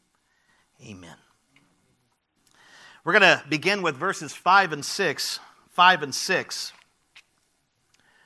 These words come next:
Jesus continues, after telling them about what's coming their way with the persecution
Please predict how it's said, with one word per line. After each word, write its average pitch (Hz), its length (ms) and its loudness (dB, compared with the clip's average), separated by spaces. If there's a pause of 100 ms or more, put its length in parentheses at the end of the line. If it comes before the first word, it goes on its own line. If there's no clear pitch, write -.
(160)
Jesus 208 560 -4
continues, 190 760 -6
after 202 300 0
telling 240 380 0
them 170 160 -2
about 185 220 0
what's 214 200 0
coming 214 320 0
their 185 160 -2
way 214 260 -2
with 185 140 -6
the 180 60 -16
persecution 190 800 -10